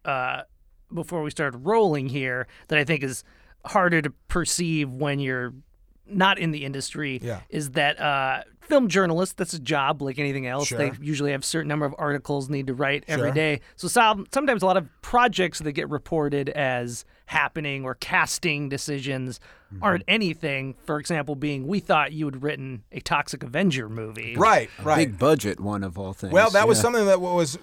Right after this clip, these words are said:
Speaker 2: that we were hoping would happen, but it didn't happen. I mean, I, I knew, uh, Lloyd Kaufman for a long time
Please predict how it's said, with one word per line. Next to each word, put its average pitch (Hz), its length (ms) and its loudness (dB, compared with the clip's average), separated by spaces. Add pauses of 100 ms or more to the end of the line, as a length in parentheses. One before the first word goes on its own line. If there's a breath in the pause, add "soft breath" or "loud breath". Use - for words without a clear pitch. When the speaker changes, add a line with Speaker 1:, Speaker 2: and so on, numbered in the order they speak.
(140)
Speaker 2:
that 156 140 0
we 160 120 -2
were 151 140 4
hoping 240 360 4
would 160 100 2
happen, 135 520 -4
but 156 120 0
it 160 100 0
didn't 165 160 0
happen. 175 320 0
I 123 60 -6
mean, 143 200 0
I, 151 300 2
I 143 160 2
knew, 175 460 4
uh, 143 400 4 (240)
Lloyd 147 440 2
Kaufman 131 580 0 (140)
for - 200 -4
a 120 60 2
long 127 200 2
time 113 440 -4